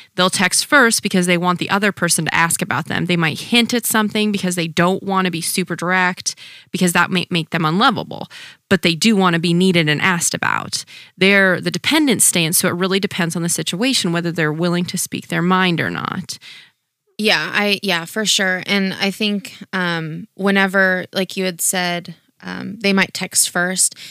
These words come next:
Speaker 2: they are really, they want to know about you too, but I think they're, like, seeking that,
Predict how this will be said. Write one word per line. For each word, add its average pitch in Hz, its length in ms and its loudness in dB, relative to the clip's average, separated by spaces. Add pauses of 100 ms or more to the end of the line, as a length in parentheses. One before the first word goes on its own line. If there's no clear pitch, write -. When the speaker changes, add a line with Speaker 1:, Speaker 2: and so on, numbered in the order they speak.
(120)
Speaker 2:
they 208 360 4
are 196 140 4
really, 190 540 2
they 220 200 4
want 226 260 2
to 233 80 -2
know 208 160 0
about 185 240 -2
you 185 160 -6
too, 170 400 -4
but 185 100 0
I 185 80 2
think 190 220 -2
they're, 185 160 2
like, 165 240 -2
seeking 175 760 0
that, 165 520 0